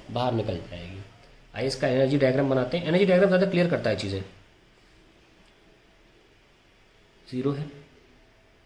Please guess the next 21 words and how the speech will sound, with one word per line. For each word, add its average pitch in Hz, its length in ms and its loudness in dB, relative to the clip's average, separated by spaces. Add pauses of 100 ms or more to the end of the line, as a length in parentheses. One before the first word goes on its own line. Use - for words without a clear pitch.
(960)
यहाँ 117 360 -6
पे 139 60 -2
एनर्जी 131 540 0 (380)
करीब 127 280 -4
करीब 131 300 -2 (1900)
नाइन 120 480 0
है 143 260 -6 (300)
mega 117 260 -6
electron 123 400 -6
volt 139 260 -10
और 113 100 -4
यहाँ 107 360 -8
पे 139 100 -10 (1400)
थर्टीन 123 360 -2
है 92 260 -10 (340)
मेगा 110 280 -8
इलेक्ट्रॉन 98 340 -10
वोल्ट, 131 320 -16
approximately 131 540 -2
values 113 360 -2
है। - 120 -8